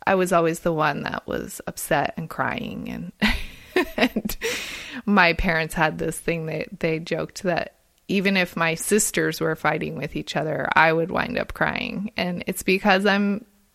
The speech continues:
I'm an empath. Like, I can literally feel people's feelings. And I'm starting to understand that more and more now, um, as I have deepened my practices. But I,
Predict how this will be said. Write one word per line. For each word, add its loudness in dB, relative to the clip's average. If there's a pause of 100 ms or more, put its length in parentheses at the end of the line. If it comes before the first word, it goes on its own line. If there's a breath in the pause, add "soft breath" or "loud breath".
I'm 4
an 0
empath. 2
Like, -4 (100)
I 6
can -2
literally 2
feel 0
people's -4
feelings. -4
And -6 (460 loud breath)
I'm 0
starting 6
to 8
understand 0
that 0
more 0
and -2
more -2
now, -2 (500 loud breath)
um, -2 (320)
as 2
I 0
have -4
deepened -4
my -2
practices. -6
But -2 (460 loud breath)
I, 4